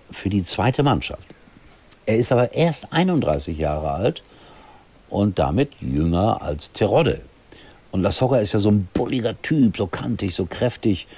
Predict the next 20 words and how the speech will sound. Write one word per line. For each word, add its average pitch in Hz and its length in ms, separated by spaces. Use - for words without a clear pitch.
Und 92 160
es 82 140
hieß, 90 180
nee, 98 300
für - 160
die, 69 180
für 69 140
die 57 400
Zweitligamannschaft 113 840
ist 120 160
das 120 160
nicht 117 140
gedacht. 113 320
Jetzt 92 160
haben 147 160
die 131 100
getestet, 127 640
die 127 160
Schalker 127 480
zwei, 120 480